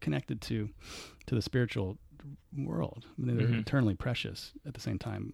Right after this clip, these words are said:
Speaker 1: you know, because they're created by God and we are, you know, but, and you know what I'm saying?
Speaker 2: Yeah.
Speaker 1: Um, and God makes that the center.
Speaker 2: Mm-hmm.
Speaker 1: That's, that's the theater, the theater of the whole thing. It's sort of this everything gets turned upside down.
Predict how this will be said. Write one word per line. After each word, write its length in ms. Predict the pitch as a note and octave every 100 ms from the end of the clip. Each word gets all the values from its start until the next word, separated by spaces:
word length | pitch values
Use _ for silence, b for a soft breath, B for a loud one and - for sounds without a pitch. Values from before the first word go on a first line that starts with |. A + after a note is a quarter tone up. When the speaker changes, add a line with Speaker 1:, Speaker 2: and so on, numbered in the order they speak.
| -
Speaker 1:
you 120 | C3+
know, 80 | G2+
because 220 | G#2 A2+
they're 100 | G#2 - - -
created 300 | - G#2+ F#2+
by 120 | -
God 300 | - G#2+ A2
and 80 | A#2+ -
we 100 | A2+
are, 240 | G#2 G#2 - -
you 80 | -
know, 100 | A#2 B B B B
but, 140 | - C3+ -
and 340 | A#2+ A#2 C3 - -
you 100 | C#3
know 60 | G2+
what 40 |
I'm 80 | F#2+
saying? 240 | G#2+ A#2+ - -
Speaker 2:
Yeah. 220 | - D#3 C3+ B B B B B B
Speaker 1:
Um, 440 | C3+ C3 B2+ C#3 - -
and 120 | B2+
God 160 | C3
makes 140 | B2 A2
that 140 | A#2+ -
the 80 | -
center. 400 | - C#3 - - - -
Speaker 2:
Mm-hmm. 180 | D3 C3
Speaker 1:
That's, 180 | G#2+ -
that's 240 | A#2 B2+ -
the 140 | G#2
theater, 440 | - B2 G2+ - - - -
the 80 | G#2+
theater 320 | - A#2 A2
of 80 | G#2
the 80 | F#2+
whole 160 | A2
thing. 280 | G2 A#2 G#2
It's 80 | E2+
sort 140 | G#2 G2+
of 80 |
this 180 | G2 - - - -
everything 300 | B2+ B2+ A#2+
gets 120 | G#2+
turned 240 | - A2 G#2
upside 280 | - G#2+
down. 240 | G2 F2+